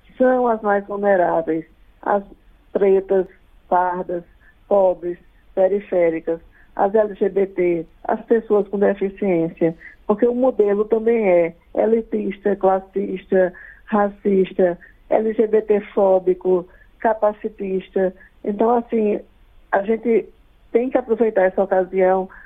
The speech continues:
pra denunciar esse recorte que é importante, que prejudica ainda mais. Quanto mais vulnerável é a mulher, maior o risco de sofrer violência obstétrica.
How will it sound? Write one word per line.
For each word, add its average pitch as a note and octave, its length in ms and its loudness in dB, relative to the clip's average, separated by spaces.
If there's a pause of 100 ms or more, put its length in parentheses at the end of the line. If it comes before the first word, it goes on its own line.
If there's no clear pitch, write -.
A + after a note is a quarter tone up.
(140)
pra G#3 140 2
denunciar G#3 960 0 (320)
esse G#3 500 -2
recorte G#3 760 -2
que G3+ 200 -2
é G3+ 140 2
importante, G#3 960 -4 (460)
que A3 460 0 (1040)
prejudica A3 720 -2
ainda C4+ 320 0
mais. G3 420 -2 (380)
Quanto C4 280 -2
mais A#3 360 0
vulnerável F#3+ 880 0 (340)
é G3 160 2
a F#3+ 100 0
mulher, F3+ 560 -2 (120)
maior G3+ 640 0
o A3+ 140 -2
risco F#3+ 540 -4 (280)
de G#3 300 0
sofrer F#3 580 0 (340)
violência F#3 600 0
obstétrica. D#3+ 760 -6